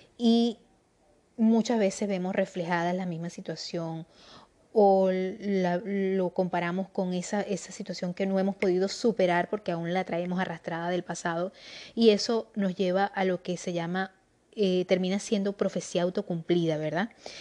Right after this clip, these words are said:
Entonces, eso es lo que sucede muchísimas veces cuando nosotros tenemos un pensamiento negativo con respecto a una persona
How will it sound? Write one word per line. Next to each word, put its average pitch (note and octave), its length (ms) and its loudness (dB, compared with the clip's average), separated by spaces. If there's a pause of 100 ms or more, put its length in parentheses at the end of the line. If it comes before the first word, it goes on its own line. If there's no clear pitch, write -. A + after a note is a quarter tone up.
(140)
Entonces, F#3+ 640 -2 (240)
eso B3+ 360 6
es F3+ 80 -2
lo G3 120 -2
que G#3+ 100 -4
sucede F#3 420 -4
muchísimas G3+ 680 -4
veces F#3 260 -6 (100)
cuando F3+ 520 -2 (320)
nosotros G3+ 640 -2 (100)
tenemos F#3+ 640 -2 (320)
un G#3+ 140 2
pensamiento F#3+ 640 2
negativo F#3 520 0
con F#3+ 120 -2
respecto F3 480 -4
a F#3 120 -4
una F3+ 200 -2
persona F3+ 640 -4